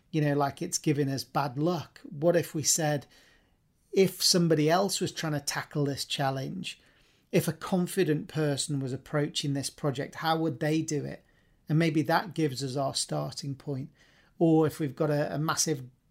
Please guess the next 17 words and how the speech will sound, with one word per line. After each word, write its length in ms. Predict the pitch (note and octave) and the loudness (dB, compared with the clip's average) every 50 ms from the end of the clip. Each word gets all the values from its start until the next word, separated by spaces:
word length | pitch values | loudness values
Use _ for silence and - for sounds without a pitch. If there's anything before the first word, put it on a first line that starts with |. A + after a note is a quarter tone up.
| _ - | _ -2
tidying 500 | - - E3+ F3 F3 D#3 D#3+ D#3 D3 C3+ | 2 6 6 6 8 6 6 4 4 2
project 460 | - - D3+ C#3+ C3 D3 - - - | 2 0 0 0 0 0 -2 -2 -2
in 140 | D#3+ D3 D3+ | -4 -2 -2
the 80 | D3 B2+ | -2 -2
hi-, 320 | C#3+ D#3 E3 E3+ D#3+ - F#3 | -2 0 0 0 0 -2 -4
house 340 | - - F3 E3+ E3 D3 - | -2 0 0 0 0 -2 -4
to 120 | - D#3+ | -4 -4
do, 100 | B2 C#3 | -2 -2
you 200 | C3+ C3 C#3+ D3 | -2 -2 -2 -2
know, 160 | C#3 C#3 C3+ - - - - - - _ _ _ _ _ | -4 -4 -6 -8 -10 -16 -20 -20 -20 _ _ _ _ _
how 280 | - - - E3 E3+ F3+ | -6 0 2 2 4 4
would 120 | F3 E3 | 2 2
a 60 | D3+ C3+ | 0 -2
tidy 540 | - - - E3+ E3 F3 F3+ E3+ E3+ E3 | -2 -4 -2 -2 0 0 0 0 0 0
person 720 | D#3 - - D#3 D3 C#3+ C#3 C3 - - D3 C#3 C3 C3 - _ _ _ | -2 -2 -2 -2 -2 0 0 0 -2 -2 -2 -2 -4 -6 -10 _ _ _
tackle 440 | - - - C#3 - - D#3 C#3+ C#3 | -2 0 0 0 0 0 0 0 0
this, 280 | C#3+ D#3 D3+ - - | 0 -2 -4 -6 -8